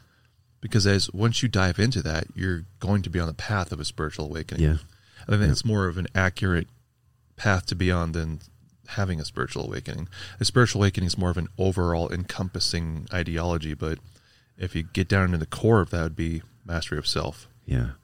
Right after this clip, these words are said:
Speaker 1: Loving yourself first, learning to love others, and then branching out from there.
Speaker 2: But the one thing that prevents us from doing that is the veil of forgetting. It doesn't allow us to remember that we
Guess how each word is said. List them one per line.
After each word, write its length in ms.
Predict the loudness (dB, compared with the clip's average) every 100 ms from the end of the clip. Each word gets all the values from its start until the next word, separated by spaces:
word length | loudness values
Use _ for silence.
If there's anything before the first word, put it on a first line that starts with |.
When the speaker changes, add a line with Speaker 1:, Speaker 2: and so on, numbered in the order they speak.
| -2
Speaker 1:
Loving 240 | 2 4
yourself 400 | 2 0 -2 -4
first, 480 | -4 -2 0 -2 -8 -14 -18 -20 -14 0
learning 220 | 4 4
to 100 | 4
love 180 | 2 2
others, 480 | 2 2 2 -2 -6 -4
and 120 | -4
then 140 | -2 -4 -8 -8
branching 400 | -4 -2 -2 -4
out 140 | -4
from 240 | -6 -8 -4
there. 380 | -4 -4 -6 -14 -20 _ _ _ _ _ _ _ -20 -20 -4
Speaker 2:
But 120 | 0
the 80 | 4
one 220 | 6 6
thing 160 | 6 6
that 140 | 4
prevents 400 | 2 0 2 2
us 100 | 2
from 200 | 0 -2
doing 340 | 2 6 6 6
that 220 | 4 4
is 140 | 2 0
the 80 |
veil 280 | 0 2 2
of 80 | 0
forgetting. 640 | -2 0 2 2 0 -4 -10 -20 -20 -20 -20 -20 _ _
It 140 | -8 2
doesn't 380 | 6 6 4 2
allow 460 | 2 6 8 8
us 140 | 6 4
to 160 | 4 4
remember 480 | 6 4 4 4
that 240 | 4 4 4
we 160 | 2